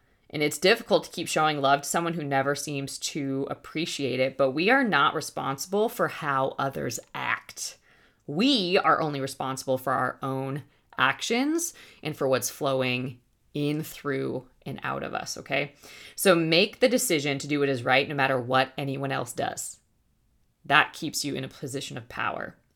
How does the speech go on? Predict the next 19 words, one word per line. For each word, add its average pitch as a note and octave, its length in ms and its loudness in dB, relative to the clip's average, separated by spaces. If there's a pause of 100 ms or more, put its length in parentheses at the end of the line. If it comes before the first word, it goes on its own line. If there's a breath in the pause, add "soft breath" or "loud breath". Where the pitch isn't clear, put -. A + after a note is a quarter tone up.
and F#3+ 440 4
you D#3 80 -2
will D3 100 2
be C3+ 140 -2
a B2+ 60 -2
happy G3 400 -4
person. - 400 -6 (240)
<laughs> - 1120 -6
So G3 160 6
don't F#3+ 340 8
fail D#3+ 500 10
to F3 140 -2
walk D3 300 6
in D#3+ 120 -2
love C#3 380 4
because F#3 280 -2
love C3+ 500 2 (100)
never B2+ 540 -4 (140)
fails. - 540 -2